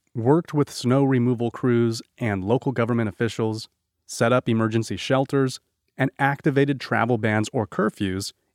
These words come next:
in the face of crippling snowstorms. When winter storms fail to bring predicted levels of snow, however,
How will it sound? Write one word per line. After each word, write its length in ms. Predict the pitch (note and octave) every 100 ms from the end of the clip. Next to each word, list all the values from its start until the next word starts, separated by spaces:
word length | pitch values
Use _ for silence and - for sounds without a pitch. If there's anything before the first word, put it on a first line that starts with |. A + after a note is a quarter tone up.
| -
in 160 | C#3+
the 80 | D#3+
face 320 | - G#2 G2+
of 140 | A#2 -
crippling 440 | - B2+ B2 A#2
snowstorms. 800 | - C3 B2 - F2+ F2 F#2 - _ _ _ _ _ _ _ _
When 260 | B2+ C#3 A#2+
winter 340 | G#3 B3 B3+
storms 420 | - A#2+ A2+ A2
fail 460 | - - D#3 F2+ F2
to 120 | -
bring 300 | A2 A#2 A#2+
predicted 540 | - G2+ B2+ - D3+
levels 260 | A#2+ A#2+ A#2
of 100 | G2+
snow, 380 | - D#3+ D#3 C3+
however, 480 | F2+ F#2 F2 F2+